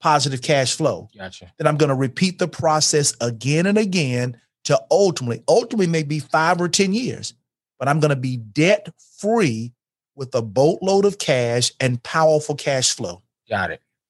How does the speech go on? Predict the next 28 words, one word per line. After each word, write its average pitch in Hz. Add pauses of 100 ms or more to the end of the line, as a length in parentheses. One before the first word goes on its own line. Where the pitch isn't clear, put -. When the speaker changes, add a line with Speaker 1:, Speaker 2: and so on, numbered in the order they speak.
(140)
Speaker 2:
Okay, 143 (120)
that 120
makes 139
sense. 135 (260)
So 135
you, 135
basically, 135
we're 107 (300)
using 117 (140)
the 101
funds 120
from 107
the 98
first 117
debt 110
we 90
paid 104
off 101
to -
attack 104
the 110
second 101
one, 92 (120)
so 104
on 95
and 92
so -
forth. -